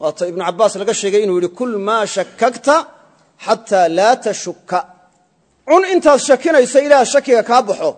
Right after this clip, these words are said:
aad shaki weydo. Waayo Ilaahay wuxuu yidhi, "حتى يتبين." Xataa tashuka lama odhan.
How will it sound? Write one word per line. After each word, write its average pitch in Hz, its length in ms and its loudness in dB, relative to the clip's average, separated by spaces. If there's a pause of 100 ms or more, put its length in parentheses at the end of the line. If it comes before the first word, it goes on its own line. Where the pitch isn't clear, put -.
aad 202 100 -2
shaki 214 220 -8
weydo. 135 260 -8 (640)
Waayo 202 160 6
Ilaahay 214 200 4
wuxuu 240 220 0
yidhi, 233 100 0
"حتى 202 340 -2
يتبين." 208 640 0 (520)
Xataa 202 240 -2
tashuka 254 440 -2
lama 330 180 0
odhan. 175 220 -4